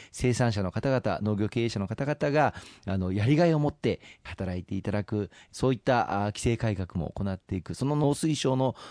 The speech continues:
分野の副大臣を今回仰せつかることになりまして、私と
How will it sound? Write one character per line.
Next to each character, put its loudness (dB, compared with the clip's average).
分 2
野 4
の 4
副 -4
大 4
臣 0
を -4
今 -4
回 -4
仰 -6
せ -6
つ -14
か -4
る -4
こ -6
と -10
に -6
な -6
り -4
ま -4
し -10
て、 2
私 -2
と 0